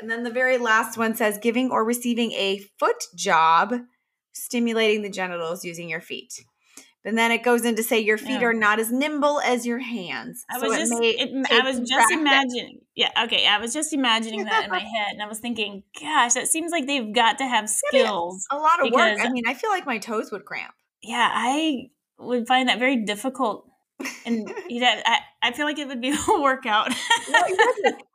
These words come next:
Speaker 1: Or, and maybe you have really long toenails. So then there's some safety
Speaker 2: Oh,
Speaker 1: advice
Speaker 2: no.
Speaker 1: for using your feet sexually, right?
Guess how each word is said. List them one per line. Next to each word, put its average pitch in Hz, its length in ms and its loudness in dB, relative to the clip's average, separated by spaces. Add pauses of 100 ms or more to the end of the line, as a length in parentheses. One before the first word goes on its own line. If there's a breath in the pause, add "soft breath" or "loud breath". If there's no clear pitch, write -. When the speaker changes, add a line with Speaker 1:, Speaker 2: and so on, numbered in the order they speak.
Speaker 1:
Or, 277 160 4
and 269 300 0
maybe 269 180 -4
you 285 80 -2
have 262 120 0
really 247 200 4
long 240 180 2
toenails. 214 320 -2
So 262 120 2
then 285 160 4
there's 427 240 2
some 349 260 -2
safety 311 720 -2
Speaker 2:
Oh, - 20 2
Speaker 1:
advice 247 440 -4
Speaker 2:
no. 240 340 -4 (340)
Speaker 1:
for 233 600 4 (260)
using 226 540 0
your 208 100 2
feet 185 380 -4 (180)
sexually, - 520 -6
right? - 300 0